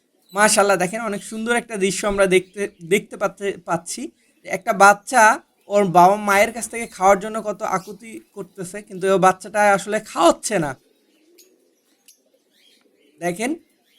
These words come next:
আসলে ওর বাবা মা আবারও হয়তোবা ডিমে চলে গেছে। এই বক্সটাতে একটু দেখব। মাশাআল্লাহ, এটাতেও আমরা একটা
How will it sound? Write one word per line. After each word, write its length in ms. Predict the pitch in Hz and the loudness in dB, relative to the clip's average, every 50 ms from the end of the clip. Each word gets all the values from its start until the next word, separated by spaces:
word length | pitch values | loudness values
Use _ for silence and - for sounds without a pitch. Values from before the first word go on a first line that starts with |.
| _ _ _ _ | _ _ _ _
আসলে 220 | - - 247 254 | -6 -2 2 4
ওর 160 | 247 240 240 | 6 6 6
বাবা 240 | 214 220 208 208 226 | 6 6 6 6 4
মা 140 | 233 254 240 | 4 4 4
আবারও 340 | 220 190 190 208 233 240 226 | 4 4 4 4 2 2 2
হয়তোবা 300 | 220 220 220 226 240 226 | -2 -2 -2 -4 -4 -2
ডিমে 300 | 180 175 190 196 220 220 | 0 0 0 0 0 -2
চলে 320 | 214 240 214 202 196 170 | -2 0 2 4 4 4
গেছে। 260 | 160 165 160 - 226 285 - _ _ _ _ _ _ _ _ _ _ _ _ _ _ _ _ _ _ _ _ _ _ _ _ _ _ _ _ _ _ _ _ _ _ _ _ _ _ _ _ _ _ _ - | 4 2 -2 -6 -8 -10 -14 _ _ _ _ _ _ _ _ _ _ _ _ _ _ _ _ _ _ _ _ _ _ _ _ _ _ _ _ _ _ _ _ _ _ _ _ _ _ _ _ _ _ _ -8
এই 100 | 185 180 | -4 0
বক্সটাতে 520 | 214 220 220 - 247 233 208 202 233 233 | 0 0 0 -2 -4 -4 -4 -4 -6 -6
একটু 200 | 233 - - 240 | -6 -6 -10 -4
দেখব। 380 | 196 190 196 175 160 208 254 370 - _ _ _ _ _ _ _ _ _ _ _ _ _ _ - _ _ _ _ _ _ _ _ _ _ _ _ _ _ _ _ _ _ _ _ _ _ _ _ _ _ _ _ _ _ _ _ _ _ _ _ _ _ _ _ _ _ _ _ _ _ _ _ _ _ _ - | 2 2 4 4 4 0 -4 -6 -8 _ _ _ _ _ _ _ _ _ _ _ _ _ _ -20 _ _ _ _ _ _ _ _ _ _ _ _ _ _ _ _ _ _ _ _ _ _ _ _ _ _ _ _ _ _ _ _ _ _ _ _ _ _ _ _ _ _ _ _ _ _ _ _ _ _ _ -4
মাশাআল্লাহ, 760 | 170 190 208 208 202 190 175 - 202 180 185 196 220 269 339 330 - | 2 6 6 8 8 6 4 2 2 2 4 6 6 4 4 2 -2
এটাতেও 400 | - 202 175 226 240 233 262 269 | -4 -4 -2 -2 -2 0 2 2
আমরা 360 | 269 240 226 226 226 247 277 285 - | 4 2 2 2 2 2 2 2 0
একটা 500 | - 202 - - _ - 240 254 302 - | -4 -10 -12 -14 _ -2 2 2 2 2